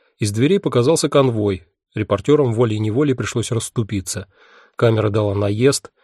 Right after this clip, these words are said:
Из здания вывели ничем не примечательного парня. На вид одногодка Рауля. Он даже был одет в форменную сюртучную пару студента.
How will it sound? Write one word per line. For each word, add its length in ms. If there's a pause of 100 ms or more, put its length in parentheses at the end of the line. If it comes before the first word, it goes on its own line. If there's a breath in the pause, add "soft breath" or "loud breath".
(280)
Из 100
здания 400
вывели 320
ничем 360
не 80
примечательного 760
парня. 500 (480)
На 180
вид 360
одногодка 580
Рауля. 500 (480)
Он 140
даже 220
был 180
одет 260
в 60
форменную 580
сюртучную 600
пару 260
студента. 600